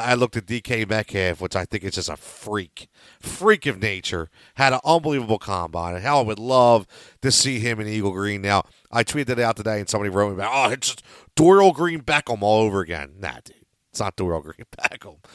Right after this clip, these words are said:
Sorry, this dude's legit, in my opinion. Uh, but one of my guys, and I know Dave, uh, is gonna know this name 'cause I know Coach Dave knows linemen.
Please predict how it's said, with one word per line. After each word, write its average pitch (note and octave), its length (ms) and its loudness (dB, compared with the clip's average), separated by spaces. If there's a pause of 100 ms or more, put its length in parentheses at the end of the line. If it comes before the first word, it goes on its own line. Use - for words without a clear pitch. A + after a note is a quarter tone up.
(180)
Sorry, G2+ 380 2
this G#2 160 -8
dude's G#2 240 -8
legit, F#2 460 -4
in - 120 -20
my F2 200 -4
opinion. D#2 440 -12 (400)
Uh, A2+ 320 0 (460)
but A2+ 160 -4
one C3 160 0
of D3+ 60 -2
my C3 160 -2
guys, A2+ 360 -2
and G2+ 100 -12
I G#2 160 -8
know A2 220 -2 (140)
Dave, G#2 560 -6 (520)
uh, A2+ 60 -4
is G#2 160 -8
gonna G2 180 -10
know F#2+ 140 -8
this F2+ 220 -12
name E2 240 -14
'cause E2 140 -16
I E2+ 40 -10
know F#2 160 -10
Coach G2 340 -10
Dave F2+ 280 -12
knows F2 280 -8
linemen. D#2+ 480 -8